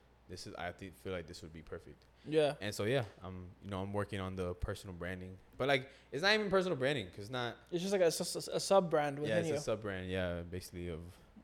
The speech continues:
Speaker 2: But
Speaker 1: what,
Speaker 2: yeah.
Speaker 1: um,
Speaker 2: Yo,
Speaker 1: what I
Speaker 2: let,
Speaker 1: wanna
Speaker 2: let,
Speaker 1: push
Speaker 2: let's
Speaker 1: out.
Speaker 2: leave the people with a, a final message.
Speaker 1: A final message? All right, wait, hold up. I gotta go to my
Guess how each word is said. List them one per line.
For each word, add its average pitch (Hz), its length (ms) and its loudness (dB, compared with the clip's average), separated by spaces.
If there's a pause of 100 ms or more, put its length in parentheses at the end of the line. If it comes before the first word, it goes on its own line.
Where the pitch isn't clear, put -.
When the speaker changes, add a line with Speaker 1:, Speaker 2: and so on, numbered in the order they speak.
Speaker 2:
But 147 120 0
Speaker 1:
what, 143 120 4
Speaker 2:
yeah. 87 180 0
Speaker 1:
um, 82 80 -8 (140)
Speaker 2:
Yo, 175 100 10
Speaker 1:
what 170 80 12
I - 40 8
Speaker 2:
let, 160 120 6
Speaker 1:
wanna 156 120 4
Speaker 2:
let, 170 80 10
Speaker 1:
push 165 100 2
Speaker 2:
let's 175 180 6
Speaker 1:
out. 185 100 -6
Speaker 2:
leave 208 160 4
the 214 60 12
people 196 220 2
with 180 100 6
a, 151 320 6
a 147 60 0
final 170 320 4
message. 160 500 2 (540)
Speaker 1:
A - 40 -6
final 101 360 -6
message? 104 520 -10 (720)
All 80 60 -10
right, 65 140 -12
wait, 71 120 -10
hold 80 180 -12
up. - 60 -14 (140)
I 76 60 -10
gotta 80 140 -12
go 82 100 -12
to 73 100 -14
my 82 100 -14